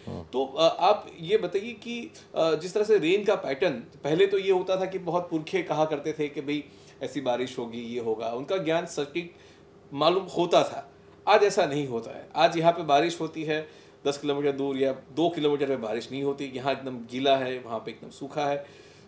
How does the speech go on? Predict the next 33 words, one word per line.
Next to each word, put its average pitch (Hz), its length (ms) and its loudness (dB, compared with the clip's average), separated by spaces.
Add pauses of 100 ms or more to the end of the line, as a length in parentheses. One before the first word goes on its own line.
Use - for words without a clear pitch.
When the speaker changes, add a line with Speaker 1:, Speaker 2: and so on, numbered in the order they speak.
Speaker 2:
तो, 151 160 6
अ, 175 320 2
क्या, 262 360 0
अ, - 180 -4
ब-, 143 720 -2
बारिश 180 440 4
ने 208 60 2
अपना 202 220 0
रुख 170 220 -2
बदल 151 240 2
दिया 180 240 2
है? 170 80 -2
इतनी 185 260 -8 (320)
गर्मी 175 240 4
पड़ती 143 280 -4
है 131 60 -6
तो 127 80 -4
बहुत 151 300 0
गर्मी 156 220 0
पड़ती 139 340 -6
है, 135 280 -2 (220)
सर्दी 110 340 -8
बहुत 139 320 -2
पड़ती 143 280 -6
है, 135 260 -4 (320)
बारिश 202 340 6
भी 247 100 -6
खूब - 480 0
जमजमा 160 460 2
के 185 120 0
होती 120 360 -6
है, 107 160 -10 (600)
और 170 400 0